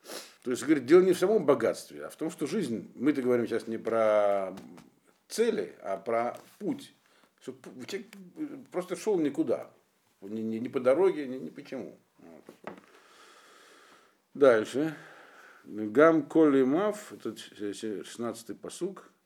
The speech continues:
Гам коль емав, э, бхошех йохель, ука зарбе, э, вехалье вакецев. Ну, к этому еще есть и побочные следствия. Все дни свои ел он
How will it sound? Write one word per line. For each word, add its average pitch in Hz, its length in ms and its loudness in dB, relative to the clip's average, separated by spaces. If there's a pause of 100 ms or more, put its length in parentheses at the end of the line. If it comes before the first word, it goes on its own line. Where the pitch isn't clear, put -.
(440)
Гам 135 260 0
коль 143 240 8
емав, 127 480 2 (640)
э, 101 320 -6
бхошех 113 720 -2
йохель, 180 520 -2 (580)
ука 127 540 6
зарбе, 104 760 2 (140)
э, 107 680 -4
вехалье 117 560 0
вакецев. - 460 -8 (520)
Ну, 156 60 -10
к - 120 -4
этому 180 200 6
еще 127 120 0
есть 123 140 0
и 127 40 -6
побочные 120 540 -4
следствия. 62 560 -16 (720)
Все - 320 -2
дни 131 220 0
свои 98 500 -2 (220)
ел 98 300 -4
он 80 240 -12